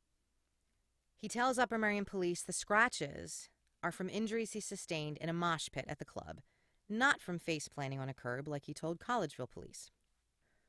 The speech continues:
So Upper Marion police interview Caleb's friend Chris to find out about his whereabouts the night before, and Chris says, "Yeah, we were at Asylum, but Caleb didn't get scratched up at the club."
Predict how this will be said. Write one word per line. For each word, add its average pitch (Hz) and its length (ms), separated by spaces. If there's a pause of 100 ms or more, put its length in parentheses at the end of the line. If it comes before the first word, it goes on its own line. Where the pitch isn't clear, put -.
(240)
So - 140
Upper - 160
Marion 294 260
police 208 340
interview 190 220
Caleb's 175 380
friend 208 220
Chris - 500 (200)
to - 100
find 175 340
out 170 160
about 165 220
his 180 140
whereabouts 139 500
the 160 100
night 160 160
before, 143 440 (320)
and 202 120
Chris 247 220
says, 240 240
"Yeah, 226 380 (140)
we 170 160
were 247 120
at 277 60
Asylum, 147 520
but 165 120
Caleb 196 340
didn't 147 220
get 151 120
scratched - 380
up 143 80
at 135 80
the - 60
club." 214 420